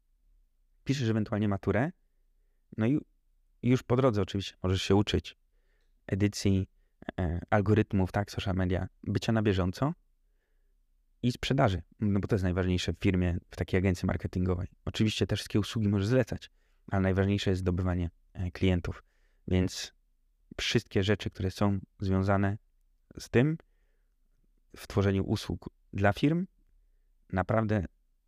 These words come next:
coraz, e, im bardziej będziesz profesjonalny czy profesjonalna, tym twoje stawki będą rosły. Podsumowując,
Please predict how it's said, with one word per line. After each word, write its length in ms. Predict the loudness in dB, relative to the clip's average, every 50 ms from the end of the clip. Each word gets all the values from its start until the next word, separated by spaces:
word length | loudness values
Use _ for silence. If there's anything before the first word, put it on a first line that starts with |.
| _ _ _ _
coraz, 500 | 0 2 4 4 4 2 0 -2 -8 -18 -20 _ _ _ _ _ _ _ _ _ _ _ -2
e, 320 | 0 2 2 0 0 -2 -4 -8 -8 -8 -8 -8 -8 -6
im 120 | -4 0 4
bardziej 220 | 4 4 4 4
będziesz 200 | 2 2 0 -2
profesjonalny 760 | -2 -2 -2 -2 -2 -6 -4 -2 0 0 2 2 2 0 -2 -4
czy 100 | -6 -6
profesjonalna, 680 | -6 -6 -6 -6 -6 -2 0 2 2 2 2 0 -2 -4 _ _ _ _ _ _ _ _
tym 140 | -4 -4 0
twoje 160 | 2 0 0
stawki 480 | 2 2 0 0 0 -2 -4 -4 -4 -4 -10 -20 _ -4
będą 420 | 0 0 2 2 2 0 -2 -2 -2
rosły. 340 | -2 -2 -2 -2 -4 -10 -20 -20 _ _ _ _ _ _ _ _ _ _ _ _ _ _ _ _ _ _
Podsumowując, 720 | -6 -6 -2 0 0 2 2 2 2 2 0 -2 -6 -10